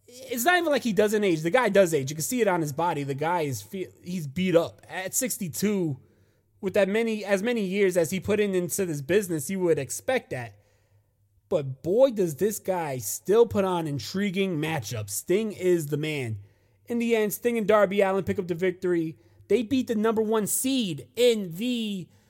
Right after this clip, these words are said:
tag team title rankings. Now, I would think that would make Sting and Darby Allin the number one contenders. And if this leads to Sting and Darby Allin versus Luchasaurus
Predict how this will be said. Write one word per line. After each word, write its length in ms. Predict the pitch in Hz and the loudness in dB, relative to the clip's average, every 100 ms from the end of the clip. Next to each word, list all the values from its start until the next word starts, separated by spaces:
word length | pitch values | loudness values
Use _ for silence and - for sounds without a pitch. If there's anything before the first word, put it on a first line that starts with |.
| _ _ _ _ _ - | _ _ _ _ _ -2
tag 240 | 277 262 | 0 0
team 220 | - 254 | 0 -4
title 400 | 214 208 220 208 | -2 -2 0 0
rankings. 480 | 170 220 247 214 180 | 0 -2 -2 -6 -6
Now, 400 | 170 214 208 170 - - - | -2 0 0 -2 -12 -20 -10
I 100 | 180 | -2
would 260 | 214 208 202 | 4 4 2
think 180 | 254 254 | -4 0
that 160 | 226 | 2
would 100 | 214 | 2
make 220 | 220 233 160 | 2 -2 -4
Sting 320 | - 247 240 | -4 -2 -2
and 100 | 196 | 0
Darby 360 | 202 202 175 | 2 2 2
Allin 560 | 175 226 254 220 196 180 | 0 2 0 0 0 -2
the 200 | 180 180 | -4 -4
number 240 | 170 190 | -2 -2
one 220 | 185 190 170 | 0 0 0
contenders. 720 | 151 - 240 165 110 101 - - | -4 -2 -2 -4 -6 -8 -14 -6
And 160 | 208 | -4
if 100 | 208 | -4
this 200 | 285 233 | -4 -6
leads 320 | 202 262 285 - | -2 -2 -2 -2
to 120 | 196 | -4
Sting 360 | - - 254 | -4 -2 -2
and 100 | 233 | 0
Darby 340 | 208 220 180 185 | 2 2 2 0
Allin 460 | 220 226 170 147 147 - - | 2 2 0 -2 -6 -14 -2
versus 360 | 214 214 175 180 | -2 0 -4 -2
Luchasaurus 960 | 240 202 151 - 220 208 165 143 - | -4 -4 -4 2 4 6 4 2 -6